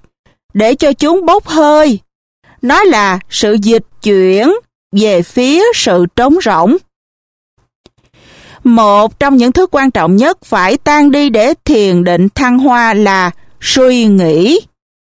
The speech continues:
Đầu tiên, bạn phải hiểu về suy nghĩ. Bạn phải nhìn nhận nó khách quan, xem nó như điều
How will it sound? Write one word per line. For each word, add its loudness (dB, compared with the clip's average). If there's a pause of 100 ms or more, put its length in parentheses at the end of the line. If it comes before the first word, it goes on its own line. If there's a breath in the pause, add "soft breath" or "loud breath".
(420 soft breath)
Đầu 0
tiên, 0 (160)
bạn -2
phải -2
hiểu 2
về 0
suy -2
nghĩ. 0 (580 loud breath)
Bạn 0
phải -2
nhìn 2
nhận 0
nó 0
khách -4
quan, 0 (360 soft breath)
xem 0
nó 2
như 2
điều 0